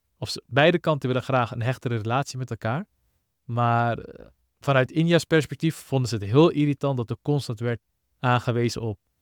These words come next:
ja, mensenrechtenzaken, eh, democratic backsliding en dat soort zaken. Nou, ik denk dat we dat nu minder gaan zien, want als er één ding is wat deze verkiezing heeft laten zien, is dat er misschien niet echt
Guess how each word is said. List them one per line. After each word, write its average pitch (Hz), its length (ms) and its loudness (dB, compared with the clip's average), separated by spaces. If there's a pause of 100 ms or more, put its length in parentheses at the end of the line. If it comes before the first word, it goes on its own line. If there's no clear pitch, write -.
(200)
ja, 101 120 -8
mensenrechtenzaken, 120 1500 0
eh, 120 260 -8
democratic 117 580 -2
backsliding 120 720 0
en 113 140 -4
dat 113 200 -4
soort - 160 -10
zaken. 98 400 -10 (420)
Nou, 151 200 0
ik 160 160 0
denk 240 140 2
dat 240 120 0
we 139 60 -4
dat 135 160 2
nu 139 120 0
minder 147 320 -2
gaan 117 240 -6
zien, 107 300 -4
want 117 280 -4 (1200)
als - 180 -2
er 156 100 0
één 180 180 4
ding 208 120 0
is 147 80 2
wat 131 100 2
deze 131 240 2
verkiezing 139 300 -4
heeft 127 160 -2 (220)
laten 123 400 -4
zien, 165 140 -8
is 131 140 -4
dat 143 160 0
er 131 60 -2
misschien 131 220 -2
niet 131 100 2
echt - 140 -6